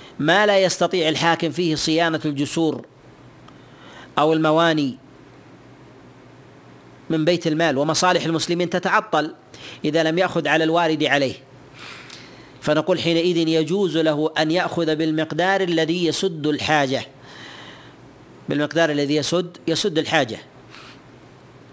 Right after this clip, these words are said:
وأما من لم يكن منتفعا من تلك الجسور ولا المواني ولا الطرقات ولا المواقف أو المرافق العامة،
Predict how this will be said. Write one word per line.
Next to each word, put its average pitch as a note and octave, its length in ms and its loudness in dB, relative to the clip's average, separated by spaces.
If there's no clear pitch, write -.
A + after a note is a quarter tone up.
وأما G#3+ 480 2
من A3+ 160 4
لم A3+ 140 2
يكن G#3 240 2
منتفعا F3 600 2
من D3+ 220 -2
تلك F#3 260 -2
الجسور D#3+ 680 -2
ولا E3+ 220 4
المواني E3 720 2
ولا E3+ 200 4
الطرقات E3+ 760 2
ولا E3 240 2
المواقف E3+ 840 2
أو D#3 100 4
المرافق D#3+ 480 2
العامة، D#3+ 540 2